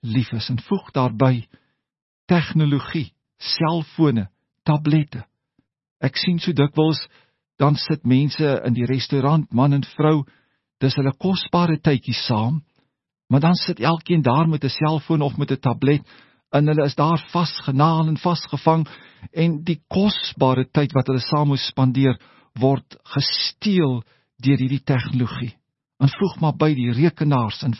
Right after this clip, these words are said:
Facebook en televisie. En daarom wil ek vandag vir jou sê, gaan uit jou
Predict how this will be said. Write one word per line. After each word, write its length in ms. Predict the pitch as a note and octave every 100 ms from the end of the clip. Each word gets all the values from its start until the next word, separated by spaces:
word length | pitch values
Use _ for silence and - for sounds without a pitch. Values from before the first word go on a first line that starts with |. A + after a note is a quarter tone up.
| -
Facebook 640 | E3 D3 - - A#2+ -
en 140 | B2+ -
televisie. 720 | F3 E3 D3+ C3+ A#2+ - A2+ - _ _ _ _ _ _
En 60 | A2+
daarom 240 | E3+ F#3+
wil 100 | E3+
ek 100 | D#3
vandag 320 | D3+ C3+ C#3 -
vir 80 | C3+
jou 100 | C3
sê, 300 | - C#3 A2+ - -
gaan 320 | - - F3+ E3
uit 180 | D#3
jou 140 | D#3+